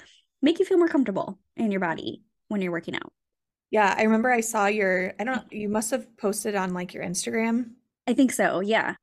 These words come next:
Speaker 2: And I was like, "Wait, this would be a really good podcast topic." <laughs> Like,
Speaker 1: Yeah.
Speaker 2: I love this idea. So, yeah, I, um, I loved what you did first and foremost with, like, removing the mirrors.
Speaker 1: Mm-hmm.
Speaker 2: That's good.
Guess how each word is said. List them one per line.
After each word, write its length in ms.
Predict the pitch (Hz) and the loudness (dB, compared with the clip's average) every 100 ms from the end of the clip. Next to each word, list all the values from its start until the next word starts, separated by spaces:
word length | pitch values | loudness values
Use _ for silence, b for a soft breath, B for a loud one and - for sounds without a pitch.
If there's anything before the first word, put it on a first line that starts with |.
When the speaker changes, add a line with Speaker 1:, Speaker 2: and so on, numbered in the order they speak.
| _ - | _ 0
Speaker 2:
And 80 | 220 | 4
I 60 | |
was 160 | 220 220 | 6 6
like, 340 | 214 196 196 - | 4 2 0 2
"Wait, 200 | 208 196 | 4 4
this 180 | 202 262 | 2 0
would 80 | 254 | 0
be 100 | 285 | 0
a 60 | |
really 240 | 196 226 262 | -2 -4 -2
good 160 | 202 | -4
podcast 480 | 214 185 - 226 - | -4 -8 -8 -8 -6
topic." 540 | 202 196 233 226 - - | -6 -4 -2 -4 -4 -2
<laughs> 100 | 349 | 0
Like, 240 | 320 294 330 | 2 2 0
Speaker 1:
Yeah. 480 | 262 392 403 214 180 - - _ 240 | 0 0 2 2 0 -6 -14 _ -2
Speaker 2:
I 40 | |
love 240 | 240 226 226 | 0 0 -2
this 160 | 220 | -2
idea. 340 | 202 196 180 202 | -2 -2 -4 -4
So, 280 | - 208 | 0 0
yeah, 300 | 196 202 180 - | 2 2 0 0
I, 540 | 202 196 196 196 196 - | -2 0 -2 -2 -4 -6
um, 580 | 196 185 180 185 202 - b b b b | -6 -6 -6 -8 -8 -12 b b b b
I 80 | 214 | 2
loved 280 | 208 214 247 | 4 4 4
what 120 | 240 | 2
you 100 | 214 | 2
did 360 | 196 175 175 | 2 2 0
first 440 | 208 - 208 214 - | -8 -4 -2 -2 -2
and 140 | 196 | -4
foremost 460 | 196 190 175 180 - | -2 -2 -2 -6 -8
with, 160 | 185 | -6
like, 200 | 190 180 | -4 -4
removing 380 | 190 185 175 202 | -2 -2 0 0
the 80 | 202 | 0
mirrors. 720 | 180 165 208 254 269 - - _ _ - - _ _ _ _ _ 226 | -2 -2 -4 -4 -4 -6 -8 _ _ -20 -20 _ _ _ _ _ -12
Speaker 1:
Mm-hmm. 280 | 190 202 196 | -8 -6 -4
Speaker 2:
That's 200 | 196 - | -4 -4
good. 560 | - 180 160 180 202 | -2 -2 -2 -6 -10